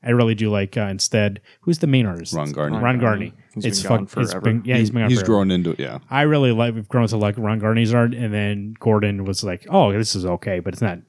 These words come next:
Speaker 1: Ron." And then we got Alec, and I thought it was gonna be the same thing where I was gonna be like, "This is okay, but it's not, you know, it's Gordon."
Speaker 2: I'm gonna give
Speaker 1: But I
Speaker 2: it a
Speaker 1: got it, and I
Speaker 2: seven.
Speaker 1: was like, "Ooh, this looks kinda weird."
Speaker 3: Yeah.
Speaker 1: Do you wanna get it for me back here?
Speaker 3: The
Speaker 1: Or should I?
Speaker 3: beginning was way better. Um,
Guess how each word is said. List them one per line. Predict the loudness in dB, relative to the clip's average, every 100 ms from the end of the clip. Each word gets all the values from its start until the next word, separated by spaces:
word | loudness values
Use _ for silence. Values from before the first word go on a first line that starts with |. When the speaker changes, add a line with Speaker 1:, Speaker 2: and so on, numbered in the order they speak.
| -4
Speaker 1:
Ron." | 0 0 0 -10 _ _ _ _
And | 0
then | 2
we |
got | 2 2
Alec, | 2 0 -2
and | -2
I |
thought | 0
it |
was | 0
gonna | 0
be | -2
the |
same | 0 0
thing | 0
where | -2
I |
was | -4
gonna | -6
be | -10
like, | -4
"This | -4 -2
is | -2
okay, | 0 -2
but | -2
it's | -6
not, | -6 -8 -12 _ _ -4
you | -4
know, | -4
it's | -6
Gordon." | -2 -2 -4 -16 -14 -4
Speaker 2:
I'm |
gonna | 0 2
give |
Speaker 1:
But | 2
I |
Speaker 2:
it | 2
a |
Speaker 1:
got | 2 2
it, |
and | 2
I |
Speaker 2:
seven. | 0
Speaker 1:
was |
like, | -4 -8 -6
"Ooh, | -4
this | -4
looks | -4 -4
kinda | -4 -6
weird." | -8 -12 -18 _ _ _ _
Speaker 3:
Yeah. | -2 0 0 -2 _
Speaker 1:
Do | -10 0
you | 2
wanna |
get | 2
it |
for | 2
me | 0
back | -2 -4
here? | -2
Speaker 3:
The | 0
Speaker 1:
Or |
should |
I? | 2
Speaker 3:
beginning | 2 2 2 -2 -2
was | 2 4 4 2 -2 -8 -10 -18 -18 -2
way | 2 4
better. | 2 2 2 0 -4 -20 -8
Um, | 0 2 2 0